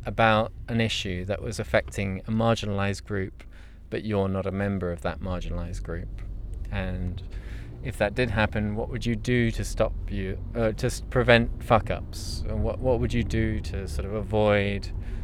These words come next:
othering, absor-, avoid stereotypes, avoid, um, just the same old stories that we hear too many times in the media?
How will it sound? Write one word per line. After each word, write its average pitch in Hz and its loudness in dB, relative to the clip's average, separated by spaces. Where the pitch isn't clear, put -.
othering, 123 6
absor-, 107 0
avoid 104 6
stereotypes, 110 2
avoid, 95 -4
um, 92 -2
just - -2
the 113 0
same 113 8
old 104 8
stories 104 4
that - 0
we 110 0
hear 110 4
too 123 2
many 113 4
times 101 2
in 98 2
the 98 2
media? 98 4